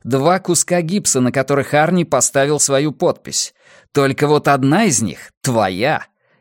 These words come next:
Я отнесу их копам и заставлю показать эксперту по почеркам. За Арни начнут наблюдать, и за Кристиной тоже. Ну что, как тебе такой расклад?" "Хм,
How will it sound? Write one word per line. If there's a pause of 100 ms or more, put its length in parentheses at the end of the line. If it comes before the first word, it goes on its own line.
Я
отнесу
их
копам
и
заставлю
показать
эксперту
по
почеркам. (380)
За
Арни
начнут
наблюдать,
и
за
Кристиной
тоже. (340)
Ну
что, (400)
как
тебе
такой
расклад?" (880)
"Хм,